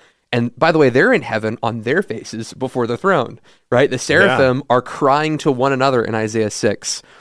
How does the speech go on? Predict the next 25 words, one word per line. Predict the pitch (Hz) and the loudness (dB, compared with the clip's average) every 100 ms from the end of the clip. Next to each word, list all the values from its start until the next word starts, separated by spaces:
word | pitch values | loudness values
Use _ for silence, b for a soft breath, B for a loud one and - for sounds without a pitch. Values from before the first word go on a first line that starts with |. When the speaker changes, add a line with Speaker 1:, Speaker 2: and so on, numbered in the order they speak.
| b b - | b b -2
Speaker 1:
Um, | 113 110 107 | 0 0 -2
the | 123 117 | -2 -2
word, | 107 127 131 120 - | 2 2 2 0 -6
I, | - 123 | -6 -4
I, | 127 139 | -2 -2
I | 117 | 0
like | 123 120 | -4 -4
to | 120 | -8
use | 110 | -8
the | |
word | 110 107 | -6 -6
weird | 104 120 110 98 113 | -6 -4 -2 -4 -6
because | 117 113 | -10 -10
that's | 123 | -4
what | 120 | -4
the | |
word | 110 113 | -2 -6
holy | - 127 110 | -4 -4 -4
means. | 110 110 - | -6 -8 -10
It's | - | -6
just | 120 | -4
a | |
reverent | 107 110 110 - | 0 0 0 -4
word | 113 107 | -4 -4
for | - 107 | -6 -10